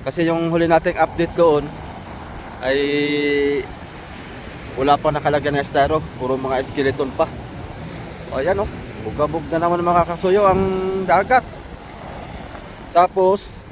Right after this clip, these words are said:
mamasyal na rin tayo para pinaka-exercise na rin natin. Punta tayo kay Raps T V Vlog kung may kape pa doon na full gears. <laughs> Shout out nga pala kay Sir Paul, good morning.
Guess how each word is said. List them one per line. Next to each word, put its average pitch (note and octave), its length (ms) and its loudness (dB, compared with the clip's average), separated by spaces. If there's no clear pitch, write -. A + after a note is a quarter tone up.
mamasyal E3 400 0
na F3+ 140 2
rin F3+ 100 2
tayo F#3 320 2
para E3+ 240 2
pinaka-exercise E3 800 0
na E3+ 80 2
rin E3 140 -4
natin. D#3+ 300 0
Punta C#3 240 4
tayo E3+ 220 4
kay E3+ 260 4
Raps E3+ 220 0
T E3+ 100 -4
V D#3+ 120 -4
Vlog F3+ 260 0
kung D#3 160 -6
may D3+ 100 0
kape D#3 320 -2
pa D#3 80 0
doon E3+ 240 2
na C#3+ 80 -2
full D3+ 240 0
gears. G3 320 2
<laughs> - 1000 -4
Shout E3 160 0
out E3 160 0
nga E3+ 120 2
pala F3 200 0
kay F#3+ 600 4
Sir G#3 200 2
Paul, B3 200 2
good G3 160 -2
morning. A3 280 0